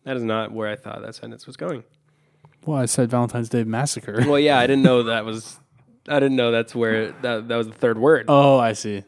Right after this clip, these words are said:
Speaker 2: I see.
Speaker 1: You know?
Speaker 2: Um, and then also Richard Nixon installed a secret taping system in the White House.
Speaker 1: This was today?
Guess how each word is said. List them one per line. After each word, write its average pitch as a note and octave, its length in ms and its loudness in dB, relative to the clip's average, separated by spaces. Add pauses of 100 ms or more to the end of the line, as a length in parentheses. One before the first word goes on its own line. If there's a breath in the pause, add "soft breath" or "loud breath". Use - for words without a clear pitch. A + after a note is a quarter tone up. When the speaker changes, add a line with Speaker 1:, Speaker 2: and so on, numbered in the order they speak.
(120)
Speaker 2:
I A#2 160 -6
see. G#2+ 180 -8
Speaker 1:
You G#2 220 -10 (920 soft breath)
know? B2 80 -4
Speaker 2:
Um, A#2 560 2 (520 soft breath)
and A#2+ 120 -4
then A#2+ 120 0
also A2+ 440 0
Richard A2 300 -4
Nixon A2+ 340 -4
installed A2+ 420 -2
a - 40 -6
secret B2 360 -6
taping C3 340 -4
system A#2+ 360 -6
in A#2 80 -8
the B2 60 -6
White C3+ 240 0
House. C3 320 2
Speaker 1:
This F3+ 200 -2
was C3+ 120 2
today? C3 320 4